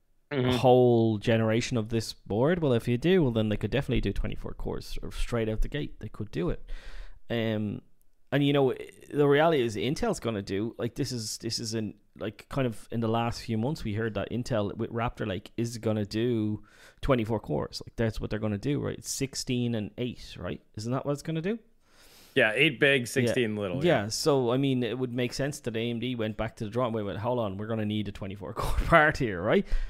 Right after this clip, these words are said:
Speaker 2: So it could, it, it could be a reality, and I, I don't wanna speak to it because I don't know, but it does, it, it, it, it's not, it's not as li-, it, like, it'd be different if they were gonna make a twelve core C C D. It's a different thing. That's
Speaker 1: Well,
Speaker 2: not gonna happen.
Speaker 1: yeah.
Speaker 2: That's, yeah.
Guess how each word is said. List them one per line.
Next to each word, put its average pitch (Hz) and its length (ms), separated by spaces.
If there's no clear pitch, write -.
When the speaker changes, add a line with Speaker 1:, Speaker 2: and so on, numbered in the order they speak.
Speaker 2:
So 127 580
it 147 160
could, 254 220
it, - 360
it 156 100
could 208 240
be 202 160
a 147 80
reality, 135 520
and 139 280
I, 151 220
I 175 60
don't 190 140
wanna 202 140
speak - 420
to 277 160
it 190 100
because 160 240
I 151 60
don't 151 300
know, 160 320
but 156 240
it 139 180
does, 165 300
it, 143 320
it, 151 200
it, 139 160
it's - 360
not, 160 400
it's - 180
not 156 220
as 147 180
li-, 143 140
it, 139 200
like, 139 200
it'd 135 100
be 147 140
different 156 400
if 120 80
they 139 80
were 131 80
gonna 170 120
make 175 140
a 123 60
twelve 131 420
core 127 220
C - 160
C 113 160
D. 165 340
It's 120 220
a 123 60
different 123 340
thing. 98 220
That's 170 80
Speaker 1:
Well, 135 100
Speaker 2:
not 131 140
gonna 120 120
happen. 123 280
Speaker 1:
yeah. 123 140
Speaker 2:
That's, - 440
yeah. 123 240